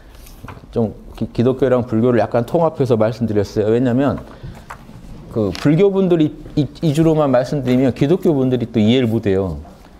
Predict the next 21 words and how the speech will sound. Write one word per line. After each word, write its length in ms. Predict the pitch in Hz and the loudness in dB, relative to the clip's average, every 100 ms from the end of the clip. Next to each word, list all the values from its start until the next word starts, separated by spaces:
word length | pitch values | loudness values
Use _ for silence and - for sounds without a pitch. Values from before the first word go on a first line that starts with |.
| - - - - - | -20 -20 -20 -20 -2
"나도 300 | 101 104 117 | 0 2 2
일주보살 600 | 107 110 123 113 104 101 | 2 2 0 0 0 -2
되고 220 | 98 101 | 0 -2
싶은데." 420 | 98 - 92 85 | -4 -4 -4 -2
<laughs> 1160 | 82 - - - - - - - - - - - | -6 -10 -20 -20 -20 -20 -20 -20 -20 -20 -20 -16
어, 100 | 87 87 | -14 -12
"나, 200 | - 85 - - - - - | -8 -8 -10 -20 -20 -14 -2
나도 540 | 104 110 113 95 - | 0 2 2 0 -6
성도가 500 | - 175 170 156 123 | -4 2 4 4 2
되고 220 | 104 98 101 | 2 0 -2
싶은데." 480 | - - 92 87 71 - - - - - 113 | -4 -4 0 -2 -4 -14 -20 -20 -20 -14 -2
이런 320 | 117 131 165 | 2 2 2
얘기가 260 | 127 117 110 | 0 0 0
되게 260 | 143 139 | 0 2
현실적인 580 | 185 208 208 180 147 123 | 2 0 0 0 2 2
얘기입니다. 320 | 120 113 98 | 0 0 2
왜냐면 300 | 113 143 123 | 2 2 2
요즘 280 | 104 104 113 | 2 0 0
보니까 580 | 98 95 - 135 85 - - - - - | 0 -2 0 0 -2 -8 -20 -20 -20 -4
교회나 640 | 147 147 147 135 127 120 - - - - - | 0 2 2 2 0 -2 -8 -20 -20 -20 -10
절이나 640 | - 110 110 123 107 - | -2 0 2 0 -2 -8